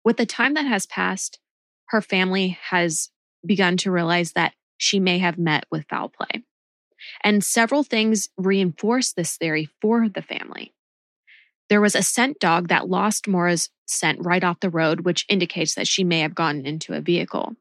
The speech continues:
There's been no activity on her credit cards or phone in the seventeen years, and nothing was found in the woods. Not keys, not her credit card, not her backpack, or the bottles of alcohol. And she's never,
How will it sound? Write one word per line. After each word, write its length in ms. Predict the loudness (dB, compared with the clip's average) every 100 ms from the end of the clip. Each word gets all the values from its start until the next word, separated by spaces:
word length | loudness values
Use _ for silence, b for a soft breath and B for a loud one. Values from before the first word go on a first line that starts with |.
| _ _ b b
There's 180 | 0 2
been 240 | 0 2
no 200 | 4 4
activity 480 | 2 -2 -4 0 2
on 160 | 2 -2
her 120 | -4
credit 300 | -2 -2 -2
cards 400 | -2 -2 -4 -8
or 240 | 0 0 0
phone 420 | -2 -6 -4 -8 -12 _ _ _ _ _
in 120 | 0 0
the 80 |
seventeen 520 | 2 0 0 -2 -2 -4
years, 360 | -2 -2 -2 -2
and 240 | -2 -2 -6 b b 0
nothing 500 | 2 2 2 2 2
was 140 | 0
found 240 | -2 -2
in 80 | -2
the 80 | -2
woods. 400 | -4 -6 -6 -10 b b
Not 280 | 0 0 0
keys, 480 | -4 0 2 2 -2 _ _ -4
not 180 | 0
her 100 | 0
credit 280 | 0 0 0
card, 300 | -2 -6 -6 -8 b b
not 240 | 0 2
her 140 | 4 2
backpack, 540 | 2 -2 -2 -4 -4 -12 _ _
or 180 | 2 2
the 80 | 2
bottles 360 | 0 -2 -4 -4
of 60 |
alcohol. 560 | -6 -6 -6 -6 -6 -8 _ _ _ _ _ _ _ _ _ _ _ -4
And 140 | 0 2
she's 300 | 2 2 2
never, 540 | 2 2 2 -2 -4